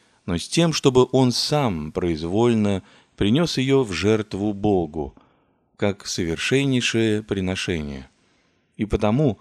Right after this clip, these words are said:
если возобладал ты собою, иди, отдай теперь себя Богу. Когда грешил ты, то не себя только терял, но и, теряя себя,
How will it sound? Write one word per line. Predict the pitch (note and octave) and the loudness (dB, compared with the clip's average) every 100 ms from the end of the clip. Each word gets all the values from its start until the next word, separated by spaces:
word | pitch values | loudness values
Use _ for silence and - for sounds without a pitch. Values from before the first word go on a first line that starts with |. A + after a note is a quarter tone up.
| _ _ _ - | _ _ _ -6
если | E2+ C3+ C#3+ | 0 0 0
возобладал | C#3 C#3 C3 B2+ B2 D3+ | 0 2 4 4 4 2
ты | C#3 B2+ | 2 0
собою, | - F#2 A2+ D3 A#2+ D#2 - _ _ | 0 2 4 4 2 0 -6 _ _
иди, | A#2 G2 F#2 C#3 A#2+ - _ _ | -2 -2 0 0 0 -2 _ _
отдай | - G2+ F2 F2+ B2+ C3 | -2 -2 0 0 0 0
теперь | B2+ B2 B2 B2+ B2+ _ | -4 -4 -2 -4 -6 _
себя | - - G2+ F2 D#2+ D#2 - _ _ | -14 -6 -4 -2 -4 -8 -16 _ _
Богу. | - E2 F#2 D#2+ D2 C#2+ - _ _ _ _ _ _ _ _ _ _ - | -10 -2 0 0 -6 -12 -16 _ _ _ _ _ _ _ _ _ _ -6
Когда | F2+ G#2 | 0 0
грешил | A#2+ B2+ - E3 | 0 0 4 4
ты, | D#3 F#2+ D2+ _ _ _ _ _ _ _ | 2 -2 -6 _ _ _ _ _ _ _
то | - | 0
не | C#3+ C#3+ | 2 2
себя | - B2+ A#2 D#3 D3 | 2 0 0 0 0
только | C#3 B2 | -2 -2
терял, | A#2 A2 G#2 F2 D2 - _ _ _ - | -4 -2 -2 -4 -6 -14 _ _ _ -2
но | G#2 | 2
и, | G2+ | 2
теряя | G2+ G#2+ G#2 A2 G2+ | 2 0 2 2 0
себя, | G2 F#2+ E2 G#2+ C3 | -2 -4 -2 0 0